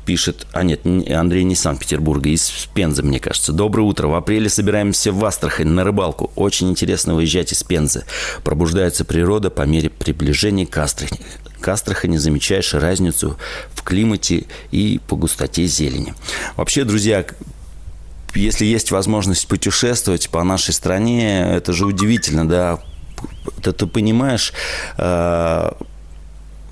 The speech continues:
размах этой страны, когда ты едешь от, там, от своей точки, куда ты там поставил, захотел на Байкал поехать или попасть в сторону Калининграда, или на Дальний Восток, или в Архангельск, или в Астрахань.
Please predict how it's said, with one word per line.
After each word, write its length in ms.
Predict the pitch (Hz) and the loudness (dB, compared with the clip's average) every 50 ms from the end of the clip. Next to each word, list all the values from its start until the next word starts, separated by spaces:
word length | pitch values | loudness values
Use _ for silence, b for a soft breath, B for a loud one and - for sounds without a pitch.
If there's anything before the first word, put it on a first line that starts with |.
| - - - - - - - - - - | -18 -18 -18 -18 -18 -18 -20 -14 -6 -4
размах 720 | - 90 101 104 98 98 104 117 123 131 120 - - - | -2 0 0 0 0 2 2 2 2 2 0 0 -2 -2
этой 160 | 85 - 80 | -2 0 -2
страны, 420 | - - - 85 90 92 87 82 | -2 0 0 0 2 2 2 0
когда 320 | 78 - 82 85 82 87 82 | 0 0 -2 0 0 0 0
ты 80 | - | 0
едешь 380 | 95 95 95 92 80 - - - | 0 0 2 2 0 0 0 0
от, 180 | - 85 76 - - - - - - - - - | -2 -2 -4 -4 -10 -16 -16 -16 -16 -16 -10 -4
там, 220 | - 76 78 78 - | -2 0 0 0 0
от 160 | - 80 - | 0 -2 0
своей 280 | - 95 95 95 95 | 2 2 4 2 2
точки, 340 | - - 98 95 - - - | 2 2 0 0 0 0 -4
куда 300 | - - 90 87 82 80 | -2 0 0 2 2 0
ты 80 | 78 - | 0 -2
там 180 | - 76 76 | -2 0 0
поставил, 300 | 71 76 - - 73 71 | 0 0 0 0 0 0
захотел 400 | 71 73 73 - 90 80 - 90 | 0 -2 -2 -2 -2 0 0 2
на 100 | 87 85 | 2 2
Байкал 540 | 82 80 85 90 87 - - 107 107 107 95 | 2 2 2 0 0 0 0 2 2 2 0
поехать 560 | - 95 92 95 92 87 - 98 82 - - | 0 2 2 2 2 0 0 -2 -2 -2 0
или 420 | 78 80 78 78 78 80 78 78 - B B B B B B B | 0 2 2 2 2 2 2 0 -2 B B B B B B B
попасть 460 | - 71 - - - 76 - - - - | -6 -6 -4 -2 -2 -4 -2 -2 -4 -6
в 360 | - - - - - - - | -6 -6 -8 -6 -6 -6 -4
сторону 380 | - - 85 78 82 82 78 | -2 0 2 2 2 2 2
Калининграда, 1080 | - - 78 78 82 82 85 90 90 85 92 98 101 104 104 104 101 98 98 98 95 - B B B B B B | 2 2 2 4 4 4 4 4 4 2 2 2 4 2 2 2 4 2 4 4 2 0 B B B B B B
или 160 | - 76 73 | -2 2 2
на 220 | 76 78 80 80 80 | 4 4 4 2 2
Дальний 300 | 87 85 85 85 82 82 | 2 2 4 4 2 2
Восток, 840 | 82 85 82 - - - 101 101 101 98 - - - - - - | 2 2 0 -2 0 0 2 2 2 0 -2 -6 -14 -12 -10 -6
или 300 | - - 78 80 78 80 | -2 0 2 2 2 2
в 280 | 78 73 - 69 69 73 | 2 0 0 -2 -2 -2
Архангельск, 800 | 80 - - - - - 101 104 104 92 92 92 - - - - | -2 -2 -2 -2 0 2 2 2 2 2 0 0 0 -2 -2 0
или 160 | 80 73 76 | 0 2 2
в 180 | 71 69 82 | 2 2 2
Астрахань. 580 | 95 107 110 - - 92 87 - 101 90 87 | 0 0 0 -2 -2 -4 -2 0 0 0 0